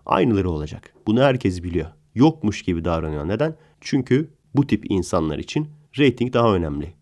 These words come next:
Günü kurtarmak daha önemli çözüm aramaktansa. Bu alt insan terörü. Ama tabii onu nasıl diyebilecekler ki? "Yine alt insan terörü." Ya bu şey gibi. Mesela sürekli zenciler zencileri dövüyor. Senin bunu kaslı insan terörü diye paylaşman gibi.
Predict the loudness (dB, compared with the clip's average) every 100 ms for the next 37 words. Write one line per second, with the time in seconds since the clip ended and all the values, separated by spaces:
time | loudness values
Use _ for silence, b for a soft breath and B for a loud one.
0 | _ 4 4 4 0 2 0 -2 -2 0
1 | 0 -2 -4 -8 -2 -2 -2 -4 -2 0
2 | -2 -4 -8 -6 -8 -10 _ _ 0 0
3 | 0 -2 -2 -2 -6 -4 -6 -4 -6 -6
4 | -12 _ _ 2 2 4 4 6 6 2
5 | -4 _ 0 0 0 -2 -2 -4 -6 -4
6 | -4 0 4 4 4 -2 -2 -8 -6 -8
7 | -6 -8 -8 -14 _ _ -2 2 2 6
8 | 6 6 0 0 -6 _ 0 2 6 4
9 | 4 2 0 2 4 6 6 4 4 4
10 | 4 4 4 6 4 2 -2 -6 _ 0
11 | 4 6 4 4 2 -2 -2 -2 0 2
12 | 2 2 0 2 2 2 2 -2 0 0
13 | 0 -2 -4 -6 -6